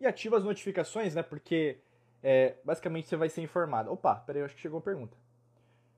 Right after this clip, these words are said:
Aqui, ó. Opa, o Thiago, o Thiagão, tudo bem? Vamos lá. Uma pergunta aqui. Obrigado, Elizabeth.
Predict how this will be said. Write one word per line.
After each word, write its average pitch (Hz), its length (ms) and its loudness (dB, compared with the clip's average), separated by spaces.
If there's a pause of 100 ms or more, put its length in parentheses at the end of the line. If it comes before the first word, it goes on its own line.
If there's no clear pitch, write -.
(180)
Aqui, 175 300 2
ó. 147 100 4 (680)
Opa, 139 520 8
o 127 80 0
Thiago, 202 500 2
o 156 60 -2
Thiagão, 202 480 2
tudo 165 180 -6
bem? 226 280 0 (640)
Vamos 170 180 -2
lá. 139 260 4 (840)
Uma 139 140 -6
pergunta 170 420 4
aqui. 127 320 -6 (720)
Obrigado, 151 340 4
Elizabeth. 208 640 0